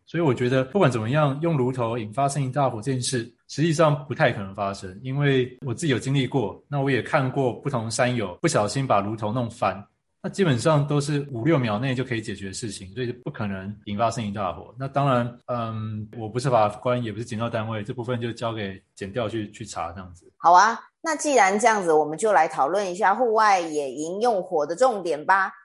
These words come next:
Speaker 1: 在我们讨论用火的方法之前，我想先反问你一下：你会想生火吗？为什么你会想生火？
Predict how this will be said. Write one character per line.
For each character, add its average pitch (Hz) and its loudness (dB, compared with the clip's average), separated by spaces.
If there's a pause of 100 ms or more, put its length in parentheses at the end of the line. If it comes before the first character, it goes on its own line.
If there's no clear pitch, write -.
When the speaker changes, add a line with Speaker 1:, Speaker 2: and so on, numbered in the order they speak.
(160)
Speaker 1:
在 185 4
我 156 2
们 123 -2
讨 110 -2
论 151 -2
用 147 2
火 90 -8
的 104 -6
方 139 2
法 104 2
之 127 -10
前， 92 -8 (380)
我 143 -4
想 143 2
先 151 0
反 110 -2
问 131 0
你 104 -4 (120)
一 101 -12
下： 98 -4 (160)
你 110 -10
会 170 2
想 135 2
生 131 -2
火 113 -2
吗？ 95 -6 (240)
为 214 4
什 135 -2
么 98 -6
你 110 -8
会 147 2
想 143 0
生 110 -6
火？ 92 -10